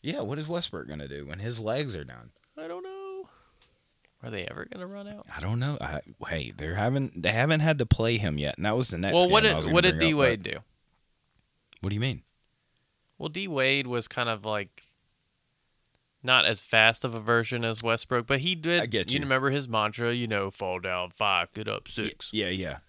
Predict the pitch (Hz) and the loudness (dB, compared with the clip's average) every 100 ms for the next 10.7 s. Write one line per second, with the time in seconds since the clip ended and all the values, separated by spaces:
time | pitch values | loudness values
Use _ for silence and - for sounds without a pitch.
0 | - 87 92 _ 95 87 85 69 78 85 | -8 -6 -6 _ -8 -4 -6 -8 -16 -16
1 | _ _ 123 120 110 98 90 - - - | _ _ 2 4 2 -2 -12 -14 -12 -6
2 | 160 - - 117 110 110 - _ _ _ | -8 -8 -4 -2 0 -4 -10 _ _ _
3 | _ _ _ _ 135 165 165 165 151 165 | _ _ _ _ -14 -6 -4 -2 -2 -2
4 | - 110 107 113 113 110 104 110 104 90 | -2 -4 -4 -4 -4 -6 -6 -6 -6 -8
5 | - - _ 110 107 - 98 98 104 117 | -12 -14 _ -6 -6 -8 -10 -6 -4 -4
6 | 120 117 120 - 107 104 98 92 98 107 | -6 -2 2 2 2 0 -2 -6 -6 -6
7 | 98 95 101 117 - 104 82 90 85 85 | -8 -8 -8 -8 -6 -4 -4 -8 -10 -12
8 | - 92 - 87 - 95 90 85 87 87 | -12 -14 -14 -16 -14 -14 -12 -14 -14 -14
9 | 87 90 90 - 110 156 170 175 156 143 | -14 -12 -12 -12 -12 -10 -8 -8 -6 -6
10 | 156 151 147 156 - - | -6 -6 -8 -10 -12 -14